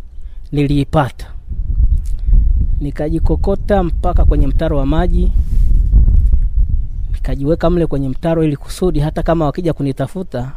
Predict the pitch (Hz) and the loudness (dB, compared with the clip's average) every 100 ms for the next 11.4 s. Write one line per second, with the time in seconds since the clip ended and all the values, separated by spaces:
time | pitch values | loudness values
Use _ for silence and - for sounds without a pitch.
0 | - - - - - - 151 131 139 143 | -14 -16 -16 -14 -8 -6 -4 -4 -2 -2
1 | 123 139 - - - - - - - - | -4 -8 -14 -10 -8 -6 -2 0 0 -4
2 | - - 175 - 208 170 214 214 196 240 | -8 -6 -4 -4 -4 -4 -4 -2 -4 -2
3 | 226 - 208 254 170 160 160 - - 208 | -4 -2 0 0 -2 -4 -4 -6 -6 -4
4 | 208 - 165 - - 165 151 196 208 147 | -4 -4 -6 -6 -4 -4 -4 -4 -2 -2
5 | 147 - - - - - - 160 160 160 | -2 -4 -6 -6 -4 -4 -4 -2 0 0
6 | - 226 180 143 - 175 143 131 - - | 0 -2 0 -2 -2 -2 0 -2 -6 -16
7 | - - - - 147 170 151 - - - | -18 -18 -18 -2 0 2 0 -2 -6 -4
8 | 139 123 120 117 - - - - - - | -4 -2 -2 -4 -6 -6 -6 -8 -12 -10
9 | - - - - - - - - 123 165 | -6 -6 -6 -12 -14 -10 -8 -8 -2 0
10 | 151 139 165 143 135 139 165 170 - - | 0 -2 -4 -4 -4 -2 -2 -2 -4 -6
11 | 135 156 147 - | -4 -2 -2 -4